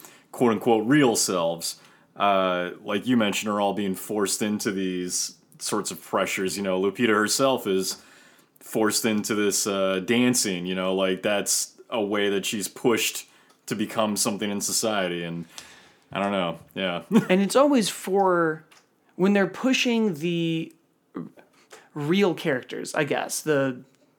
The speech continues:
Speaker 2: the, the main heroes, the people we're
Speaker 1: Right.
Speaker 2: following.
Speaker 1: We'll call 'em that, the heroes. I think
Speaker 2: Yeah.
Speaker 1: it's easier to say.
Speaker 2: It's really,
Speaker 1: <laughs>
Speaker 2: 'cause otherwise you just keep, like, "Well, what do I wanna call it?" They, uh,
Speaker 1: The heroes and
Speaker 2: um,
Speaker 1: the others, we'll go with that.
Speaker 2: yeah, that,
Speaker 1: <laughs>
Speaker 2: yeah, so when you're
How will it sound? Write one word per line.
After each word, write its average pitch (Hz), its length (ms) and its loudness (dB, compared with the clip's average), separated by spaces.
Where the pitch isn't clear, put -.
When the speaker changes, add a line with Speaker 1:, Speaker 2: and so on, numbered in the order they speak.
Speaker 2:
the, 165 280 2
the 147 240 2
main 160 460 2
heroes, - 480 -2
the 147 80 -6
people 160 240 2
we're - 80 6
Speaker 1:
Right. - 80 2
Speaker 2:
following. - 680 2
Speaker 1:
We'll 214 100 -2
call 247 140 8
'em 185 60 8
that, 120 160 6
the 120 80 4
heroes. 104 420 4
I 143 40 6
think 143 100 8
Speaker 2:
Yeah. 190 100 10
Speaker 1:
it's 135 120 4
easier 120 260 4
to 143 60 6
say. 220 200 6
Speaker 2:
It's 185 120 4
really, 262 360 8
Speaker 1:
<laughs> - 20 2
Speaker 2:
'cause 247 160 8
otherwise 277 280 8
you 247 60 4
just 226 240 2
keep, 247 120 4
like, 220 200 4
"Well, 220 140 0
what 254 80 2
do 269 80 4
I 269 80 6
wanna 269 200 4
call 240 320 2
it?" 214 200 6
They, 226 180 2
uh, 226 400 2
Speaker 1:
The 139 120 8
heroes 185 300 10
and 156 100 6
Speaker 2:
um, 139 60 6
Speaker 1:
the 117 60 8
others, 98 200 2
we'll 107 100 0
go 107 100 4
with 92 100 2
that. 190 40 6
Speaker 2:
yeah, 156 220 6
that, 185 300 6
Speaker 1:
<laughs> 220 60 6
Speaker 2:
yeah, 160 120 6
so 190 160 -2
when 196 100 0
you're 202 240 -2